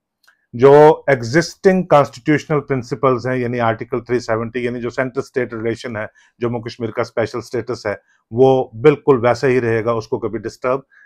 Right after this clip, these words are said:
नहीं किया जाएगा। ये बीजेपी ने पीडीपी को बताया और मिलकर इन्होंने ये एक मुश्तरका विजन डॉक्यूमेंट जो है, ये इसमें दिया हुआ है। आज अगर आप ये कहेंगे, तो मुमकिन ये भी हो सकता है कि आपके ऊपर कोई मुकदमा भी चल सकता है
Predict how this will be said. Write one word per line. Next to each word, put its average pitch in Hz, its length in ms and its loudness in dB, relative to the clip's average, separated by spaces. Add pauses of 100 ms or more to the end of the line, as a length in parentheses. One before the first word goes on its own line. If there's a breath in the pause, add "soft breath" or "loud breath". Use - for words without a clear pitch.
नहीं 156 240 2
किया 117 260 0
जाएगा। 104 300 0
ये 139 420 2
बीजेपी 131 680 0
ने 127 260 -2
पीडीपी 120 460 -6
को 120 160 -6
बताया 117 480 4
और 127 200 2
मिलकर 135 400 2
इन्होंने 117 320 -2
ये 117 220 -2
एक 143 80 -6 (400 soft breath)
मुश्तरका 147 440 4
विजन 123 320 2
डॉक्यूमेंट 113 440 0
जो 104 160 -8
है, 110 120 -6
ये 110 80 -2
इसमें 107 240 -10
दिया 101 200 -6
हुआ 98 180 -6
है। - 60 -16 (280)
आज 151 220 6
अगर 151 180 4
आप 143 220 6
ये 147 80 -2
कहेंगे, 135 380 -2
तो 139 200 2
मुमकिन 131 400 -4
ये 131 200 2
भी 135 120 -6
हो 123 140 2
सकता 127 280 -6
है 127 60 -2
कि 131 100 -2
आपके 117 240 2
ऊपर 113 160 -6
कोई 117 160 -6
मुकदमा 117 420 -2
भी 131 160 -4
चल 120 200 0
सकता 110 320 -6
है 107 80 -2